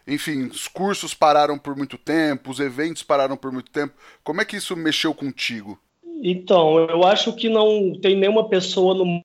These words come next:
Speaker 2: mundo que não teve como aprendizado, né? Seja da, da melhor ou da, da pior forma. O que aconteceu comigo, é, nesse momento de pandemia, que foi justamente ao contrário da minha vida nos últimos dez anos.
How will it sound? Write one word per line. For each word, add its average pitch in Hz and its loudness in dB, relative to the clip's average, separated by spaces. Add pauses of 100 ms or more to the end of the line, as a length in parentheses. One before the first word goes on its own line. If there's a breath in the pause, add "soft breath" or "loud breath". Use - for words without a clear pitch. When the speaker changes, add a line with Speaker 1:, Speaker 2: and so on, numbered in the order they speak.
Speaker 2:
mundo 190 0
que 185 -6
não 175 2
teve 170 -2
como 175 2
aprendizado, 156 -2
né? 151 -4 (560 soft breath)
Seja 139 -4
da, 139 0
da 135 -2
melhor 139 0
ou 139 -2
da, 139 0 (320 loud breath)
da 139 -2
pior 143 2
forma. 127 -4
O - -2
que 160 2
aconteceu 226 4
comigo, 180 -2 (640)
é, 147 -2
nesse 147 -4
momento 160 0
de - -10
pandemia, 185 4
que 190 -6
foi 220 4
justamente 220 2
ao 220 4
contrário 196 2 (380 soft breath)
da 180 2
minha 190 4
vida 175 2
nos 180 2
últimos 180 -2
dez 175 2
anos. - -4